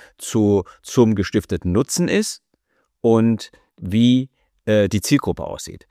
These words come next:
Das bedeutet, mein Preis ist nie zu teuer, wenn er ein vernünftiges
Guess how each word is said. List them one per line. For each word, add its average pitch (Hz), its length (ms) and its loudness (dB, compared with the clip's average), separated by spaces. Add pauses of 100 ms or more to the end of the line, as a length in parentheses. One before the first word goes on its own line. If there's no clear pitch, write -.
(160)
Das - 200 -2
bedeutet, 95 560 0 (240)
mein 127 240 0
Preis 113 560 -2
ist - 340 -6 (200)
nie 147 240 2
zu - 160 -4
teuer, 117 460 0 (220)
wenn 104 180 0
er 104 180 0
ein 98 480 0
vernünftiges 98 880 0